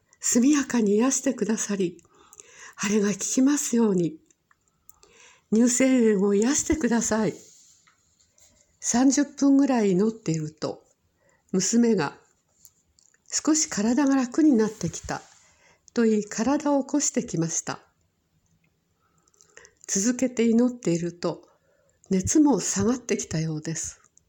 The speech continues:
また、ガチガチに張っていた片方の胸も少し柔らかくなってきました。娘が、痛みもなくなってきた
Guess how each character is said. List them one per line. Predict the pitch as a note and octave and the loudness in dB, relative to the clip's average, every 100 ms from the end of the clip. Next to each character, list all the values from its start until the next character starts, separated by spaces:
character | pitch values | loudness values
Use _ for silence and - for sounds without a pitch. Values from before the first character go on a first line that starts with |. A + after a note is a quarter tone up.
| _ _ _ _ _ _ _ _ - - - _ | _ _ _ _ _ _ _ _ -20 -20 -20 _
ま | E3 | -6
た、 | D#3+ - D3 - - _ - | -4 -4 -6 -10 -20 _ -6
ガ | D#3+ | -6
チ | - - B3+ | -4 -2 0
ガ | B3 C4+ | 0 -2
チ | - C#4 | 2 2
に | C4 | 2
張 | B3+ | 0
っ | B3 - | -6 -2
て | B3 | 0
い | A#3 | 0
た | A#3 A#3 | -2 -6
片 | A3 A3+ A#3+ | -6 -6 -4
方 | A3+ F#3 | -2 0
の | E3 | 0
胸 | E3 E3+ F#3 | -2 -2 -2
も | D#3+ - - - - _ | -2 -6 -16 -20 -20 _
少 | - - C#4+ | -8 -4 -2
し | - - _ | -2 -6 _
柔 | F3+ A3 | -2 0
ら | B3+ | -2
か | C#4 D4+ | -4 -4
く | - | -2
な | F3+ | -2
っ | |
て | F3 - | -2 -8
き | D#3 D#3+ | -8 -6
ま | E3 | -4
し | - | -6
た。 | - - - _ _ _ _ _ _ _ _ _ _ _ - _ _ - - - - - _ _ | -8 -12 -14 _ _ _ _ _ _ _ _ _ _ _ -20 _ _ -20 -20 -20 -20 -20 _ _
娘 | - G3+ - A#3 | -2 -2 2 2
が、 | G#3+ F3+ E3+ _ _ _ _ _ _ | 2 0 -4 _ _ _ _ _ _
痛 | - E3 C4 | -6 -2 2
み | D4 | 4
も | D4+ A#3+ | 4 4
な | F3+ | 0
く | F3 B3 | 0 0
な | C#4+ | 0
っ | |
て | D4+ C4+ | 0 -4
き | C4+ - | -4 -4
た | G3+ D#3 | -4 -6